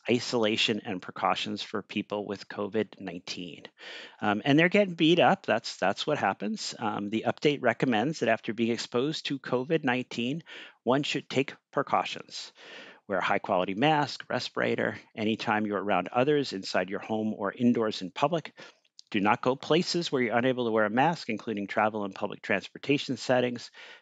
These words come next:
Take extra precautions if you'll be around people who are likely to get very sick, and watch for symptoms. If you get symptoms, you go ahead and test. If you don't get symptoms, you test on day five.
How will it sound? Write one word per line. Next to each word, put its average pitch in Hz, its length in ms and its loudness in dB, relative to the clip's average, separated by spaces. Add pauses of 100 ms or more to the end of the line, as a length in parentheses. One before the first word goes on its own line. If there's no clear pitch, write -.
Take - 240 2
extra 120 300 -2
precautions 110 600 0
if 104 140 -6
you'll 92 180 -8
be 104 120 -2
around 87 260 0
people 117 320 -2
who 107 140 -6
are 98 100 -2
likely 98 360 0
to 101 80 -6
get 101 220 -2 (140)
very 98 220 -2
sick, - 440 0 (360)
and 110 200 2 (140)
watch 98 460 2
for - 160 -6
symptoms. 214 680 2 (340)
If 113 180 -2
you 101 80 -2
get - 200 -2
symptoms, 208 600 0 (100)
you 107 120 -6
go 92 180 0
ahead 92 420 0
and - 180 -10
test. - 560 0
If - 160 -12
you 101 80 2
don't 113 160 2
get - 220 -8
symptoms, 180 640 0 (320)
you 113 100 0
test - 400 -2
on 101 160 -6
day 101 180 2
five. 151 560 2